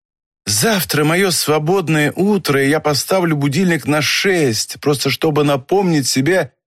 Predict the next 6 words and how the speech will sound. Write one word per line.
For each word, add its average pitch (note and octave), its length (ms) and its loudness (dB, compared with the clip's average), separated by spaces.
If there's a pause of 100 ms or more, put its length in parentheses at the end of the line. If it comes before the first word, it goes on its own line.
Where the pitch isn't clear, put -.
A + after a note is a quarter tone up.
(180)
что - 240 -2
я G3 200 2
могу F#3 340 0
спать E3+ 480 -2
дальше. C3+ 640 0 (760)
Блаженство!" E3+ 1700 -2